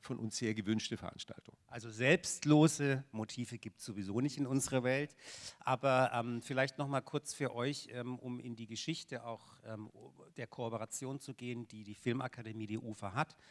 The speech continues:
Speaker 2: Das Serienproducing, dieser Studienschwerpunkt, ist der einzige fremdfinanzierte, ähm, Studiengang oder die fremdfinanzierte Studienrichtung, die wir haben.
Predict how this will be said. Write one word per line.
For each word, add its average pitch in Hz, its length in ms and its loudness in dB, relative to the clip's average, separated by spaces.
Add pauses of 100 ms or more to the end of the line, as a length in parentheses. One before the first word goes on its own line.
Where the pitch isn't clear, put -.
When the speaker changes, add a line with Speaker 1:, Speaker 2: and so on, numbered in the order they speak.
(400)
Speaker 2:
Das 107 320 -2 (100)
Serienproducing, 147 1400 0
dieser 117 260 -6
Studienschwerpunkt, 131 960 -4
ist - 320 -10
der 107 240 -2
einzige 143 680 -4 (380)
fremdfinanzierte, 120 2000 -4 (260)
ähm, 104 200 -4
Studiengang 127 840 -4
oder 101 140 -10
die 92 100 -14
fremdfinanzierte 107 880 -6
Studienrichtung, 120 600 -6
die 98 100 -8
wir 95 160 -6
haben. 135 380 -2